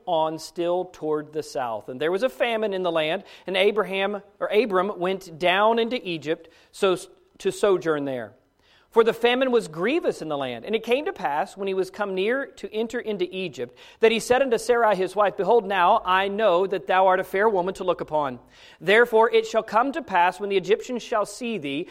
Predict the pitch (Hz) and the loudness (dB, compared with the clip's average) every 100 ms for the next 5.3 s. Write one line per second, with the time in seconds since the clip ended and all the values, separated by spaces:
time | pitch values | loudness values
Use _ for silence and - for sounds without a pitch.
0 | - - 247 247 262 277 - 240 208 196 | 0 2 4 2 2 -2 0 4 4 2
1 | - - 190 370 - 214 208 320 359 494 | -6 0 4 4 2 -2 2 2 0 -4
2 | 427 156 _ _ _ _ 113 113 196 - | -8 -10 _ _ _ _ -14 -10 -10 -6
3 | 165 127 113 104 _ _ _ _ _ _ | -8 -6 -12 -18 _ _ _ _ _ _
4 | _ _ - 135 - 175 151 180 185 - | _ _ -20 -20 -20 -18 -14 -14 -14 -16
5 | 240 202 | -16 -18